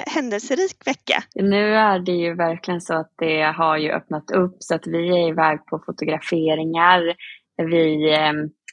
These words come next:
Speaker 2: får ju åka ut till våra kunder. Vi har varit hos Volkswagen Group Sverige ute i Södertälje och sen åkt till Danderyds sjukhus samma dag. Lite som det var innan corona,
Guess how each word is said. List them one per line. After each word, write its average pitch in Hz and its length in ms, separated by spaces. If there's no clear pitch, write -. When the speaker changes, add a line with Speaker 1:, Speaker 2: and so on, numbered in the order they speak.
Speaker 2:
får 175 80
ju 160 80
åka 151 180
ut 156 160
till 170 80
våra 151 160
kunder. 170 840
Vi 160 100
har 160 60
varit 160 180
hos - 200
Volkswagen 156 500
Group 151 200
Sverige 156 500
ute - 140
i 151 40
Södertälje 170 880
och 170 120
sen 156 340
åkt 151 160
till 156 100
Danderyds 156 600
sjukhus 180 500
samma 165 280
dag. 165 260
Lite 226 280
som 202 160
det 190 60
var 185 120
innan 180 340
corona, 160 420